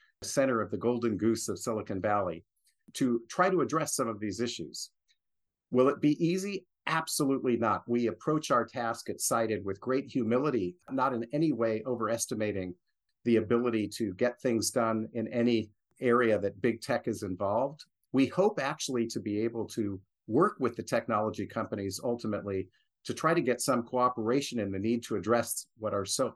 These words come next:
obviously critical challenges to our democracy and our elections right now. That's our hope, but we also very much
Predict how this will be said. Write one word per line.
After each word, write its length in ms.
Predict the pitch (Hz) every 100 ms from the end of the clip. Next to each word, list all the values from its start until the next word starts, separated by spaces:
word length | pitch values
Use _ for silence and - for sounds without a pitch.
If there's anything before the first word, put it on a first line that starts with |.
| 117
obviously 720 | 131 123 117 - 107 98 87 _ _ _ -
critical 440 | 135 120 120 98
challenges 640 | - 113 107 98 101 95
to 160 | - 104
our 140 | 98
democracy 680 | 90 95 101 - 107 - 98
and 80 | 92
our 160 | 90
elections 540 | 85 107 - 95 87 95
right 240 | 90 90
now. 260 | 90 80 - _ -
That's 220 | 131 131
our 140 | 147 120
hope, 340 | 143 170 180 _ _ _ _ -
but 160 | 117
we 120 | 113
also 340 | 117 139 - 117
very 240 | 117 123
much 280 | 117 113 -